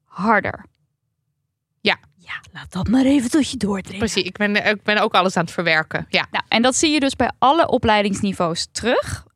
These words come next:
Speaker 1: Ehm, met een gemiddelde van zestien komma vier procent loonstijging bij de mannen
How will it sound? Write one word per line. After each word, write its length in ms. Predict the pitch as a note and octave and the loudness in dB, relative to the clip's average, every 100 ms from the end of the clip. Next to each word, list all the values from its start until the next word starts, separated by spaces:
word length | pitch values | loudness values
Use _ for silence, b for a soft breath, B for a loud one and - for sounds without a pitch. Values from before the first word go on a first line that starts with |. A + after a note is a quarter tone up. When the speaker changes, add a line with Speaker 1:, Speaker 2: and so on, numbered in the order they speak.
| _ | _
Speaker 1:
Ehm, 580 | A#3+ A3+ A3 G#3+ G#3+ G3 | 2 4 4 2 0 0
met 140 | A3 | 0
een 100 | G#3+ | 0
gemiddelde 800 | G3 G#3+ G#3 D4 G4 F4+ F#4 C#5 - | 0 2 2 2 2 2 2 0 -4
van 500 | - A3 F#3+ - - _ - | -2 2 2 0 -8 _ -12
zestien 560 | - - D4+ - A3+ | 0 2 2 0 -2
komma 280 | - G#3 F#3 | -2 -2 -2
vier 300 | - C#4+ F#4 | -2 0 0
procent 520 | - B3 G#3 F#3 - | 0 -2 0 -2 -4
loonstijging 1000 | F#3+ G3+ G#3 G3+ - F#3+ F#3+ G3 E3 D#3+ - | 0 2 2 -2 0 0 0 -4 -6 -6 -6
bij 160 | E3 | -6
de 60 | D#3 | -2
mannen 380 | D#3 G3+ G4+ | 0 2 2